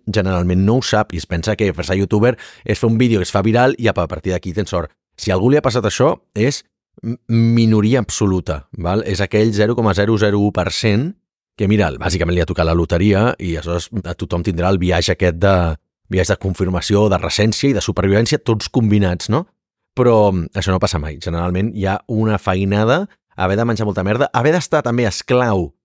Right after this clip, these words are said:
del, de l'algoritme de, de YouTube, perquè cada dos per tres, doncs, que ara sí, ara, doncs, els vídeos que tinguin massa paraules en, o sigui, no, que el thumbnail no representi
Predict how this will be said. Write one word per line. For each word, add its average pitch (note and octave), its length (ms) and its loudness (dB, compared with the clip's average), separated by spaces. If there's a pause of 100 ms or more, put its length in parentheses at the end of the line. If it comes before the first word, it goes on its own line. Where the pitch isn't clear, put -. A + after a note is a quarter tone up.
(280)
del, F#2+ 960 0
de G#2 160 2
l'algoritme G2 600 2
de, G#2 140 4 (240)
de F2+ 260 -2
YouTube, F#2 440 0 (440)
perquè G2+ 200 -2
cada F#2 240 2
dos - 80 -4
per G2 160 -4
tres, F#2+ 200 0
doncs, G2+ 200 -2
que G#2 120 0
ara G2+ 160 0
sí, G#2+ 300 -2 (340)
ara, A2+ 400 -2
doncs, A2+ 160 -2
els G2 120 -6
vídeos A#2+ 200 -2
que A#2+ 120 -4
tinguin B2+ 200 -2
massa B2+ 440 0
paraules B2 600 2
en, A#2 440 0 (320)
o A2 80 -2
sigui, B2+ 180 2
no, B2+ 140 4
que A2+ 100 0
el G#2+ 140 2
thumbnail C#3+ 560 0
no C3 160 4
representi B2+ 1080 -2